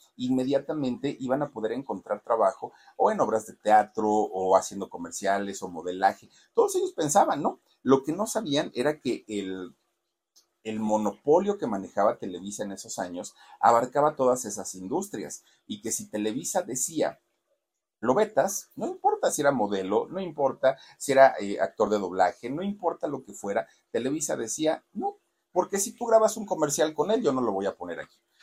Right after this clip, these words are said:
Entonces, pues, vas a gastar en vano. Que, que modelo, tampoco, porque yo no voy a contratar tu, tus servicios como agencia". Y Televisa manejaba todo el monopolio. Entonces, ellos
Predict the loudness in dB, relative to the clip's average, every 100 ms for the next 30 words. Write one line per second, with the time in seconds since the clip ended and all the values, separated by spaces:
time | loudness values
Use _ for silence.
0 | _ -6 -4 -4 -8 -4 -2 0 -2 -2
1 | -2 -4 -2 -4 -6 -16 _ _ 2 2
2 | 2 0 2 4 4 4 4 4 2 2
3 | -2 0 -2 -2 -8 -8 -8 -4 -2 0
4 | -2 -2 -8 -10 -4 -4 -4 -6 -8 -8
5 | -12 -12 -10 -14 -14 -14 -10 -10 -10 -14
6 | -14 -18 _ _ -16 -6 -4 -2 -4 -6
7 | -6 -6 -8 -4 -4 -2 -4 -2 -2 -4
8 | -8 -10 -8 -8 -10 -6 -6 -6 -6 -4
9 | -4 -6 -8